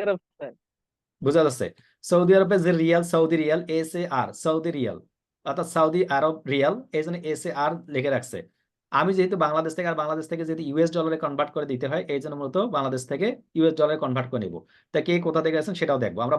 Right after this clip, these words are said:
Speaker 2: বাংলাদেশ থেকেও একজন দেখবো। যে, যে দেশে আছেন সেই দেশে এখানে দেখা যাবে। এখন যদি আমি এই প্রোফাইলের উপর ক্লিক করি, প্রোফাইলের উপর ক্লিক করার সঙ্গে সঙ্গে দেখুন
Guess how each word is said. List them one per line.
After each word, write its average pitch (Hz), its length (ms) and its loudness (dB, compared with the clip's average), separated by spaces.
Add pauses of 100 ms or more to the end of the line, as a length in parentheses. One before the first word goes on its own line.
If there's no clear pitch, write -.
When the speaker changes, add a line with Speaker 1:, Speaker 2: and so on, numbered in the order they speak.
Speaker 2:
বাংলাদেশ 147 320 -2
থেকেও 175 240 -2
একজন 151 240 -8
দেখবো। 87 220 -6 (480)
যে, 147 140 4 (100)
যে 180 80 4 (100)
দেশে 175 200 2
আছেন 185 240 -2
সেই 170 180 2
দেশে 160 200 -2
এখানে 151 260 -6
দেখা 104 220 -6
যাবে। 78 140 -12 (720)
এখন 220 240 2
যদি 208 120 4 (100)
আমি 190 100 2 (120)
এই 180 60 4 (100)
প্রোফাইলের 196 400 2
উপর 185 180 -2
ক্লিক 135 220 -4
করি, 123 120 -2 (140)
প্রোফাইলের 175 340 0
উপর 175 160 -2
ক্লিক 151 220 -6
করার 160 220 -2
সঙ্গে 139 200 -6
সঙ্গে 139 140 -6
দেখুন 165 160 -2